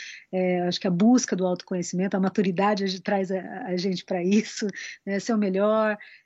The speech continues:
é, pra, pra quem? Quem é aqui a Júlia? Qual que é a minha função aqui nesse mundão? Não só a Júlia cantora, qual é a minha função como ser humano mesmo? Então, acho que essa música vem de encontro a isso. Qual é a minha função aqui nesse planeta? É isso que eu também,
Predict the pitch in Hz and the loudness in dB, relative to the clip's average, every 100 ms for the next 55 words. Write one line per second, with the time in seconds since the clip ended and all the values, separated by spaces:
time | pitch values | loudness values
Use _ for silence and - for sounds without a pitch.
0 | - 185 185 170 - 196 185 180 202 196 | -6 -4 -2 -6 -4 -2 0 -2 -4 -4
1 | - 180 240 233 214 247 226 190 202 180 | -4 -4 0 0 0 0 0 0 -2 -2
2 | 180 214 220 214 208 214 196 - 208 214 | -2 -2 0 -4 -4 -4 -4 -4 -2 0
3 | 196 175 190 180 190 185 180 190 196 202 | -2 -2 -4 -2 -2 0 2 4 4 2
4 | 208 269 247 214 196 190 - 175 175 190 | 4 2 4 0 0 -2 -4 -8 -4 -2
5 | 175 175 226 233 240 233 247 - 269 269 | -2 -2 0 2 2 0 -2 2 4 4
6 | 247 233 247 226 220 247 254 196 185 175 | 2 0 2 2 4 2 2 0 -2 -4
7 | 170 214 214 - 233 214 226 240 226 214 | -4 -4 -4 -4 -4 -2 -2 0 -2 -2
8 | 220 233 226 214 214 254 262 269 240 220 | -2 -2 -4 -4 -2 2 4 4 2 -2
9 | 233 233 220 - 202 208 - - - - | -2 -2 -2 -4 -6 -6 -8 -14 -16 -12
10 | - 185 190 - 240 226 208 220 240 262 | -6 0 0 4 4 6 4 6 4 0
11 | - 180 180 185 208 - - 214 226 202 | -6 -8 -8 -10 -8 -8 -8 -8 -6 -6
12 | 196 | -6